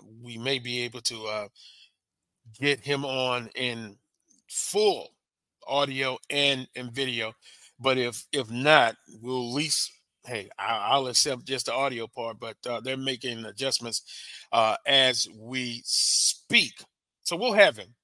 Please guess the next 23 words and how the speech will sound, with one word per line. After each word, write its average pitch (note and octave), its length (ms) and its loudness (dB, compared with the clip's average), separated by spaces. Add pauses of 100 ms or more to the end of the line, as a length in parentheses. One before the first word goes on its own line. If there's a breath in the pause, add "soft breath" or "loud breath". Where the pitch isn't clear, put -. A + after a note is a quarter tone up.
(240)
just C3+ 140 -8
give C3+ 160 -8
you B2+ 80 -6
an C3+ 120 -2
update A#2 300 -10 (300)
on, A2+ 140 -6
on A#2+ 240 -4
Kel-, A#2+ 400 -4 (460)
uh, - 80 -8
Kelby A#2 500 -8 (160)
Givens. A2+ 560 -4 (400 soft breath)
Um, F#3 600 6 (1400)
and - 120 0
again, F3 280 4
my G3 140 6
predictions F3+ 560 0
will C3+ 80 -6
come D#3 240 -4
out A#2 300 0 (2250)
Tuesday. B2+ 540 -4
We'll, D3+ 280 -6
we'll D#3 220 -2
see. A#2+ 460 0